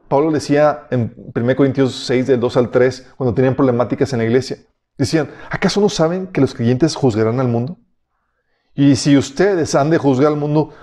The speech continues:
¿cómo no son capaces de juzgar cosas insignificantes? ¿No saben que aún a los ángeles los juzgaremos? ¿Cuánto malos son toda esta vida?".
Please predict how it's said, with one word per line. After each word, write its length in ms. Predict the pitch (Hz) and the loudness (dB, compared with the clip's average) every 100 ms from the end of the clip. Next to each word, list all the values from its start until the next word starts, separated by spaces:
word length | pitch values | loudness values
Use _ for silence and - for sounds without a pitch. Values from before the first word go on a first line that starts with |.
| - - | -14 -2
¿cómo 220 | 165 202 | 0 2
no 80 | 208 | -2
son 120 | 208 | -2
capaces 360 | 214 202 185 | -2 -2 0
de 80 | 196 | 0
juzgar 380 | 185 156 156 156 | 2 0 0 -2
cosas 340 | 170 185 175 | -4 -6 -4
insignificantes? 1120 | 180 160 170 165 143 170 180 175 202 - - _ _ _ _ _ _ _ - | -4 -4 -4 -4 -6 -8 -8 -8 -8 -10 -14 _ _ _ _ _ _ _ -4
¿No 100 | 131 | -2
saben 380 | - 135 160 170 | 0 -2 -4 -4
que 100 | 127 | -4
aún 360 | 113 143 185 | 0 0 0
a 60 | 175 | 0
los 200 | 135 151 | 0 -4
ángeles 340 | 143 190 180 | -6 -2 -2
los 160 | 160 131 | -2 -2
juzgaremos? 680 | 135 120 110 139 185 - _ _ _ _ _ _ _ | 0 0 0 -2 -8 -16 _ _ _ _ _ _ _
¿Cuánto 260 | - 170 202 | -6 -2 0
malos 340 | 147 143 147 | 0 0 -2
son 180 | - 123 | -2 -2
toda 100 | 135 | -2
esta 160 | 113 139 | -2 0
vida?". 320 | 170 - | 0 -4